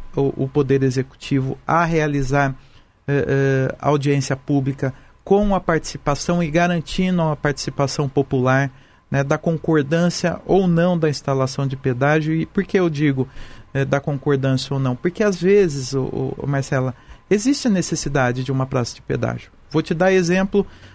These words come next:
de uma cidade litorânea aqui, que é a cidade de Ubatuba, né? A cidade de Ubatuba é uma cidade de setenta mil habitantes. Chega em dezembro, janeiro, essa população, ela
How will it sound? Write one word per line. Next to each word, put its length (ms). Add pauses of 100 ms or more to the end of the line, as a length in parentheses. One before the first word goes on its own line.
(160)
de 100
uma 160
cidade 560
litorânea 640
aqui, 180
que 140
é 40
a 40
cidade 340
de 60
Ubatuba, 540 (460)
né? 220 (360)
A 40
cidade 260
de 60
Ubatuba 400
é 20
uma 140
cidade 420
de 100
setenta 500
mil 160
habitantes. 680 (260)
Chega 420
em 400 (180)
dezembro, 680
janeiro, 540 (440)
essa 400
população, 800
ela 220